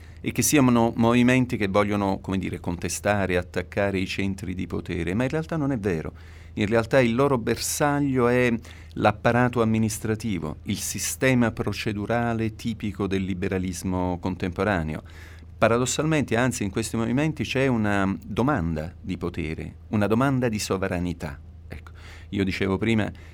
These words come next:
in qualche misura l'Europa ha tentato di accantonare il modello della sovranità. Ecco, eh, non è un caso che ci si rivolga a Trump o a Berlusconi, a persone che sono espressione di un potere. È come se in questi movimenti si chiedesse,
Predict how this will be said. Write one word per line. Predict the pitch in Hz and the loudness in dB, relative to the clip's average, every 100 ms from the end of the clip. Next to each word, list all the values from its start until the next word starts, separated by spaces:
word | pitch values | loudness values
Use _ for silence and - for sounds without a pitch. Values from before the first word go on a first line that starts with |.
| - | -8
in | 92 | -4
qualche | 85 98 - | -2 -2 0
misura | 101 98 117 107 | -2 -2 0 2
l'Europa | 101 98 104 101 | 2 2 2 0
ha | 95 | -2
tentato | 107 98 107 107 101 | -2 -2 0 0 2
di | 95 | 0
accantonare | 92 - 101 95 104 110 117 110 | -2 -2 -4 -2 -2 0 0 0
il | 101 | 0
modello | 98 95 95 92 92 | 0 0 0 0 -2
della | 90 92 | -2 -4
sovranità. | 87 92 90 90 87 82 - | -4 -4 -4 -4 -2 -2 -2
Ecco, | 110 - - - - | -6 -8 -14 -18 -12
eh, | - 110 104 107 110 - - - | -4 -2 0 0 -2 -4 -8 -4
non | 151 147 | 2 4
è | |
un | 139 | 6
caso | 160 139 107 | 4 4 2
che | 98 | 0
ci | - 110 | -4 -4
si | 113 | -2
rivolga | 110 107 107 95 95 | 0 2 2 0 -2
a | |
Trump | - 98 101 95 98 | 0 0 0 -2 -4
o | |
a | 92 | -4
Berlusconi, | 98 95 95 - 101 92 | -4 -6 -8 -4 -2 -2
a | 90 | -2
persone | 95 - 139 | -6 -4 -4
che | 95 | -4
sono | - 156 | -4 -2
espressione | 98 - 92 87 - 87 87 | -2 -4 -6 -6 -4 -2 -2
di | 87 | -2
un | 85 | -4
potere. | 90 90 87 | -4 -4 -4
È | 107 | -4
come | 151 113 | -2 -2
se | 123 | 0
in | 123 | -2
questi | 147 135 139 | -4 -4 -2
movimenti | 139 147 165 170 - | 0 0 0 -2 -4
si | 123 123 | -6 -6
chiedesse, | - 135 151 147 - - 143 135 | -2 0 0 -2 -4 0 2 2